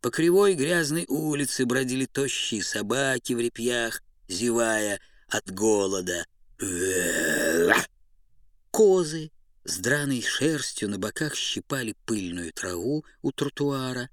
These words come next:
трясли огрызками хвостов. "Беда!" Повесив голову, стояла корова.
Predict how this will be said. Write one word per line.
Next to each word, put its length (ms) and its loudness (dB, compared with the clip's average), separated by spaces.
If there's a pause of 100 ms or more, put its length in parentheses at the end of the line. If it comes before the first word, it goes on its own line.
(240)
трясли 560 -2 (180)
огрызками 800 -6 (140)
хвостов. 840 -8 (320)
"Беда!" 2500 -4 (1160)
Повесив 520 -2
голову, 400 0
стояла 500 -6
корова. 640 -6